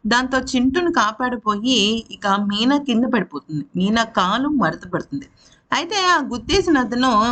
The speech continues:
కనీసం సారీ చెప్పకుండా ఎగతాళి చేస్తూ మీనాని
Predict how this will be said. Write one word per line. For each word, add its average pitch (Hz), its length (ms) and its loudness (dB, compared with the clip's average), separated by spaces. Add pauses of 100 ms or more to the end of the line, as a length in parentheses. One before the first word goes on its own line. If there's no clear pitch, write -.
కనీసం 294 440 -2
సారీ 208 300 0
చెప్పకుండా 208 580 -2 (180)
ఎగతాళి 208 440 2
చేస్తూ 185 380 0 (720)
మీనాని 277 560 2